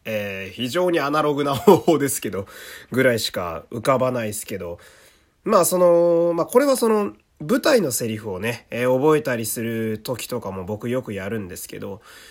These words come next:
えー、まあ、口に出しながらね、喋りながらやると、よりこう、耳に入ってきたりしますね。まあ、アッ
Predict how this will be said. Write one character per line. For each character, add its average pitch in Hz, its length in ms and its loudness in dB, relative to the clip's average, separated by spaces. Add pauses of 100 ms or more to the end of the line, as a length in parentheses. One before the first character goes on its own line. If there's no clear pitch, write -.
(260)
え 110 420 -4
ー、 107 40 -8
ま 113 80 -6
あ、 - 20 -10
口 - 300 0
に 330 100 4
出 269 140 4
し - 140 0
な 262 100 2
が 170 140 -2
ら 98 100 -8
ね、 104 260 -6 (220)
喋 202 320 2
り 285 140 -4
な 277 120 -4
が 220 120 -2
ら 123 120 -4
や 110 160 -4
る 110 140 -6
と、 95 400 -10 (300)
よ 143 180 2
り 180 140 0
こ 147 500 2
う、 131 40 -4
耳 143 300 2
に 101 140 -6
入 120 180 -8
っ 104 40 -10
て - 180 -14
き - 80 -14
た 95 160 -10
り 85 400 -14
し - 220 -2
ま 113 120 -4
す - 160 -6
ね。 113 240 -4 (800)
ま 104 400 -4
あ、 127 120 0
ア 135 40 0
ッ 117 60 -6